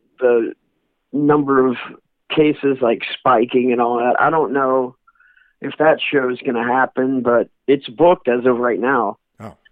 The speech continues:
Speaker 2: okay.
Speaker 1: So that, that's in Arizona at Club Red. But, uh,
Speaker 2: Mm-hmm.
Speaker 1: I'm, uh, not sure the date, but, uh,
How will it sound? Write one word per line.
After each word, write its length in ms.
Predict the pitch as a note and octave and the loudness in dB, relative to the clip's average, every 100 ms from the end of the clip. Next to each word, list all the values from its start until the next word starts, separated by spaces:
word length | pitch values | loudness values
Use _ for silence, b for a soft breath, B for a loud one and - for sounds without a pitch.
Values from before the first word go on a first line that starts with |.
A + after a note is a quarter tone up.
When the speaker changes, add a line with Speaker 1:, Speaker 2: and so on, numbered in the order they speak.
| A2 | -20
Speaker 2:
okay. 320 | - D#2+ G2 _ _ - | -20 -20 -20 _ _ -4
Speaker 1:
So 100 | C#3+ | -2
that, 120 | C#3 | -2
that's 260 | B2+ C#3 - | 0 -2 0
in 160 | D#3 A2+ | -4 -2
Arizona 680 | - C#3+ C#3 D3 D3 D3 B2+ | 2 4 4 4 4 4 0
at 120 | A2+ | -2
Club 380 | - C#3 C3+ B2+ | -6 -4 -4 -4
Red. 540 | A2+ B2 C3 A#2+ A2+ B B B _ | -6 -2 0 -2 -6 B B B _
But, 160 | C3 B2 | -2 0
uh, 300 | B2 A#2+ A2+ _ _ F2+ | -2 -4 -8 _ _ -16
Speaker 2:
Mm-hmm. 100 | B2+ | -12
Speaker 1:
I'm, 200 | C3+ - - B2+ | -10 -6 -6 -6
uh, 400 | - A#2+ B2 B2 B2 - | -6 -2 0 0 -2 0
not 280 | C3+ C#3+ | 2 2
sure 220 | A2 D3 B2+ | 0 -2 -2
the 120 | A#2 | -2
date, 360 | B2 A#2+ G2+ - | 2 2 0 -2
but, 160 | A#2+ A#2+ | -2 0
uh, 200 | A#2 | -2